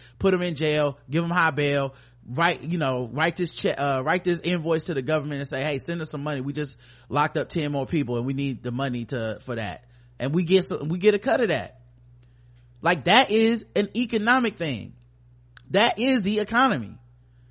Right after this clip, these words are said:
That is not just identity politics. When you talk about people, uh, with immigration, kicking people out of this country,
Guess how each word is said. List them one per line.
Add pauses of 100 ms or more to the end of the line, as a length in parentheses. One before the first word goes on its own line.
(140)
That
is
not
just (160)
identity
politics. (840)
When
you
talk
about
people, (320)
uh, (220)
with
immigration, (800)
kicking
people
out
of
this
country,